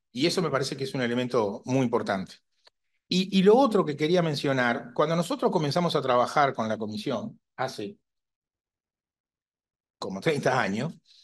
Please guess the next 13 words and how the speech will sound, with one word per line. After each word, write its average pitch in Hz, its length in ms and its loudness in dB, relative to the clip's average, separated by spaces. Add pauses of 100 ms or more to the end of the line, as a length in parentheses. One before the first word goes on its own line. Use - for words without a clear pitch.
(220)
eh, 147 960 4
en, - 240 0
en 175 120 4
determinado 208 560 6
momento, 233 880 4 (340)
eh, 151 520 4
desde 214 240 6
la 165 100 6
comisión, 165 960 4
desde 135 320 4
diversos 196 440 2
sindicatos, 165 840 4 (540)
eh, - 120 -6